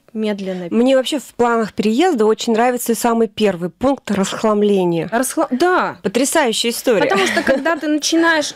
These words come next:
Speaker 1: всё просто вытащил,
Speaker 2: Мгм.
Speaker 1: и смотреть.
Speaker 2: И разобрать, что я теб-, что я возьму на новое место, а что не возьму, что я отдам, что я
Speaker 1: Да, да,
Speaker 2: продам,
Speaker 1: да.
Speaker 2: что, да, вот, э,
Speaker 1: Да,
Speaker 2: это
Speaker 1: да.
Speaker 2: тоже ведь, опять-таки, про какие-то,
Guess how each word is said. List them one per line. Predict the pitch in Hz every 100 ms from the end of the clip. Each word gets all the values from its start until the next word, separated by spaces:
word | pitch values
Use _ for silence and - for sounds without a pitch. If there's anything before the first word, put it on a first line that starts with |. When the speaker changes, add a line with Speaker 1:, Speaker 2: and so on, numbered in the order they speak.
| 220
Speaker 1:
всё | - 302
просто | 277 285 277 -
вытащил, | 220 208 320 - 285 - - 202 165 - -
Speaker 2:
Мгм. | 214 190 220 208 -
Speaker 1:
и | 262
смотреть. | 262 277 277 285 277 240 -
Speaker 2:
И | 233
разобрать, | 247 247 247 285 233
что | - 285
я | 254
теб-, | 254 247 196
что | 226 - 294
я | 269
возьму | 247 269 370
на | 320
новое | 226 214 214 208
место, | 208 185 -
а | 285
что | - 294
не | 294
возьму, | 277 277 269 254
что | - 233
я | 220 220
отдам, | 202 196 277 254
что | -
я | 226
Speaker 1:
Да, | 202 214 294
да, |
Speaker 2:
продам, | 262 269
Speaker 1:
да. | 254
Speaker 2:
что, | 190 196 202
да, | 208 226
вот, | 220 226
э, | -
Speaker 1:
Да, | 214 269 180 -
Speaker 2:
это | 220 220
Speaker 1:
да. | 233
Speaker 2:
тоже | 339 330
ведь, | 262
опять-таки, | 233 - 220 202 196
про | 214
какие-то, | 208 220 226 214